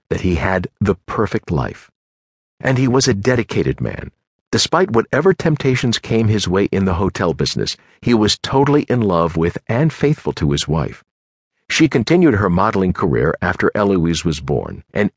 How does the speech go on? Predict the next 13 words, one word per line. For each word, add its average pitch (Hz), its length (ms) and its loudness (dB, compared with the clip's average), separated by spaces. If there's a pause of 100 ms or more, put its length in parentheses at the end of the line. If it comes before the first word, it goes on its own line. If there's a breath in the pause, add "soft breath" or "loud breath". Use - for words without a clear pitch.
everyone 143 500 2
at 113 120 -2
the 110 80 -2
Plaza 90 420 -2
had 87 260 -4
fawned 117 480 0
over 92 300 2
his 78 220 -2
little 90 200 0
girl 82 400 -2
and 92 260 0
indulged 95 520 0
her 101 200 0